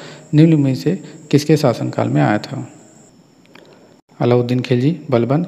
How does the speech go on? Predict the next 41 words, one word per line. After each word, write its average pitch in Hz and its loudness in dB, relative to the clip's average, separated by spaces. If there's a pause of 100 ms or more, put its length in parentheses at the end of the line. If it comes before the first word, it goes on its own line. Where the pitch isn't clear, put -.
इल्तुतमिश, 135 -2
ऐबक। 110 -4 (140)
ये 135 2
उन्नीस 131 -2
सौ 151 0
तिरानवे 123 0
का 135 -2
question 139 -2
है, 190 -2 (460)
तो 156 -2
इस 147 -2
प्रश्न 160 0
का 147 2
जो 143 0
सही 131 -2
उत्तर 131 0
आपको 123 0
याद 123 2
रखना 120 -2
है 190 -2 (340)
इल्तुतमिश। 117 -2
Option 127 -2
number 120 -2 (260)
B 113 0
is 202 -8 (320)
right। - -4 (200)
अब 143 -2
अलाउद्दीन 147 2
खिलजी 147 -4
की 165 2
बात 139 2
करें 123 -2 (400)
तो 156 4
इन्होंने 147 4
बाईस 127 2
अक्टूबर, 123 -2 (400)
बाईस 131 0
अक्टूबर 131 -2 (120)
बारह 120 4
सौ 135 -2
छियानवे 117 0